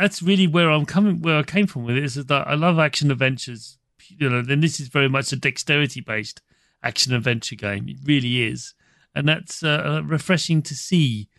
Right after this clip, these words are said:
uh, that in a Final Fantasy game. I'm sure many people are yelling down a, their, their, their, um, podcast delivering device going,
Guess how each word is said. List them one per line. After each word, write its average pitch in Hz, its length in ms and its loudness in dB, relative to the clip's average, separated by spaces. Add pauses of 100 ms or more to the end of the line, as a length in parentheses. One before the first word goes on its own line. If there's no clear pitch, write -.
(360)
uh, 113 180 -2
that 110 400 -2
in 117 320 -8
a 110 60 -16
Final 113 280 -6
Fantasy 117 380 -10
game. 113 240 -20
I'm 120 60 -20
sure 120 200 -20
many 117 200 -20
people 120 200 -20
are 120 40 -8
yelling 117 320 -2
down 110 200 -4 (720)
a, 113 60 -6
their, 113 240 -2
their, 110 240 -8 (200)
their, 120 120 -20
um, 120 420 -20 (180)
podcast 123 460 -8
delivering 117 380 -2
device 120 440 -2
going, 120 280 0